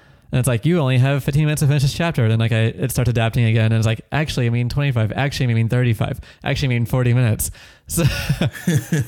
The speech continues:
Speaker 1: yeah, it's, like, how I knew that I was skimming a lot, because, like, when she started getting to the interviews, I'm like, "Okay, skim, skim, skim, skim. Okay, that's saying that she summarizes the interview with highlight that, go to the next one." <laughs> Like, I, I know what you mean. Yeah.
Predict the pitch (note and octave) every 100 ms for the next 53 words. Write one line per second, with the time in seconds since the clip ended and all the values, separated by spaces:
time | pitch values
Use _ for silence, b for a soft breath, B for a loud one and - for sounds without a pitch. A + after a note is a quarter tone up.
0 | - C#3+ C3+ A#2+ B2+ C3+ D3+ C#3+ C#3+ C3+
1 | B2 B2 A#2 A#2 A#2 - A#2+ A#2 B2 B2
2 | B2 B2 B2 C3+ B2+ C#3+ D3 C#3+ C#3 B2
3 | C3 A#2+ A#2 A#2 A#2+ A#2+ A#2+ A#2+ A#2+ A2+
4 | - _ B2 A2 G#2+ - B2 B2+ A#2 -
5 | A2+ - A2+ A#2 A#2 A2+ A2+ A#2+ - A#2+
6 | A#2 A2+ A#2 B2+ A#2+ A#2 A2 A2+ A2+ A#2
7 | A#2 A#2+ A#2 A2+ A#2 A2+ - B - B2+
8 | B2 A#2 B2+ B2+ - - D3 - - C#3
9 | C#3 C3+ A#2+ A2+ A2 A2 B B B B
10 | B B C#3 C3 A#2